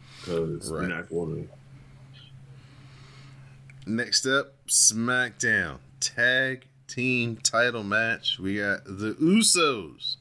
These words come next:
Speaker 2: the Ones, going up against the New Day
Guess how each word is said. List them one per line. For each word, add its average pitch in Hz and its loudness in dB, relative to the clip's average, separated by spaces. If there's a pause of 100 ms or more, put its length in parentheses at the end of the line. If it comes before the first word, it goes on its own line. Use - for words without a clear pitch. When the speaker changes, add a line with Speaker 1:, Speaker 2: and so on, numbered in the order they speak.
(500)
Speaker 2:
the 92 -10
Ones, 113 -4 (560)
going 110 -4
up 107 -6
against 104 -4
the 98 -6
New 147 2 (260)
Day 220 4